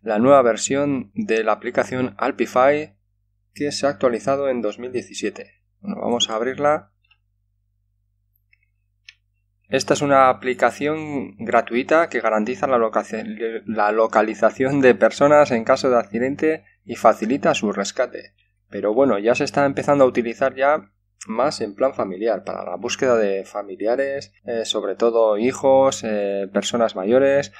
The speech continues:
pero sigue siendo la aplicación referencia a la hora de utilizarla en caso de incidente en la naturaleza. Simplemente funciona igual que la versión anterior. Pulsando el botón rojo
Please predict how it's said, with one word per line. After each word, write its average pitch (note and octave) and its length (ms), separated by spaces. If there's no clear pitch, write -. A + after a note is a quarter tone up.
pero G#2 300
sigue C#3 260
siendo C3 920
la A2 160
aplicación C3+ 1200
referencia C3 840
a B2 40
la G#2+ 140
hora B2+ 200
de F#2 720
utilizarla A2+ 500
en A2+ 120
caso A#2+ 320
de A2 100
incidente A2 580
en G#2 80
la F#2 100
naturaleza. F#2 720
Simplemente B2 880
funciona C3+ 480
igual B2+ 240
que C3 100
la A2 80
versión G#2 320
anterior. G#2 580
Pulsando B2+ 720
el A#2 120
botón A#2 340
rojo E3+ 540